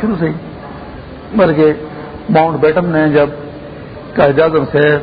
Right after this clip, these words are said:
سردف اللہ کو وزیر خارجہ بنوایا تو تب پاکستان دیا۔ ماؤنٹ بیٹن سے کسی نے پوچھا نا کہ آپ نے پاکستان دے دیا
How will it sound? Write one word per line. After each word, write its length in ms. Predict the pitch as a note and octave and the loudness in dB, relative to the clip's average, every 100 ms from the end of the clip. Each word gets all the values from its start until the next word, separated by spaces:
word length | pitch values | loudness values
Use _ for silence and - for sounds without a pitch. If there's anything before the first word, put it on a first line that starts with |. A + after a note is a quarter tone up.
| - | -2
سردف 320 | D3+ C3+ B2+ | 0 0 0
اللہ 140 | C3 E3 D#3+ | 2 2 4
کو 80 | C#3+ | 2
وزیر 200 | C#3 C3 | 2 2
خارجہ 240 | C#3 C#3 D3+ | 0 2 2
بنوایا 420 | B2+ B2 C3+ E3+ F3 - - - - | 2 2 2 0 -4 -14 -16 -16 -8
تو 80 | - | -2
تب 120 | - G3+ | 0 0
پاکستان 480 | C3 B2 - D3+ A#2+ B2 | -2 -6 -6 -6 -6 -6
دیا۔ 100 | E3+ - - - - - - - - - - - - - - - - - - | -8 -10 -14 -16 -16 -16 -16 -16 -16 -16 -16 -16 -16 -16 -16 -16 -16 -10 0
ماؤنٹ 260 | D3+ D3+ | 2 4
بیٹن 240 | D3 D#3+ D#3+ | 4 2 0
سے 60 | D3+ | -2
کسی 100 | C#3 | -2
نے 80 | D3+ | 0
پوچھا 180 | C#3+ E3 | 0 2
نا 100 | G3+ | 2
کہ 100 | E3 | 2
آپ 160 | D#3 D3+ | 2 0
نے 60 | |
پاکستان 520 | D3+ C#3+ C3 - D3+ D#3 | 0 0 0 0 0 2
دے 100 | D#3+ | 0
دیا 200 | D#3+ | 0